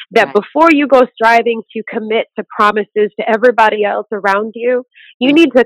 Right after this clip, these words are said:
Speaker 1: commit to promise yourself some things.
Speaker 2: Come on.
Speaker 1: If I can just kind of just give you this little quick message that
Speaker 2: Come
Speaker 1: it
Speaker 2: on.
Speaker 1: requires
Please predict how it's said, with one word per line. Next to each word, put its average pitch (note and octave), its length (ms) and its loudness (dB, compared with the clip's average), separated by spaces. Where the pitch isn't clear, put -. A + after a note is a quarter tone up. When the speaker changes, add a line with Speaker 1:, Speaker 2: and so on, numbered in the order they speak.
Speaker 1:
commit A3 440 2
to G#3 60 -2
promise G#3+ 460 0
yourself G#3 560 -2
some F#3 220 -8
things. G3 300 -8
Speaker 2:
Come A3 240 -8
on. D3 80 -12
Speaker 1:
If - 120 0
I F4 140 2
can D#4+ 240 -2
just C4 140 -4
kind B3 140 0
of G#3 120 -10
just B3 220 -2
give C4 140 -4
you A#3 120 -6
this A3+ 200 2
little A#3 180 -4
quick B3+ 260 -2
message A3 460 -6
that A3 180 -4
Speaker 2:
Come G#3 140 -4
Speaker 1:
it D4+ 60 -2
Speaker 2:
on. - 40 -8
Speaker 1:
requires C#4 480 0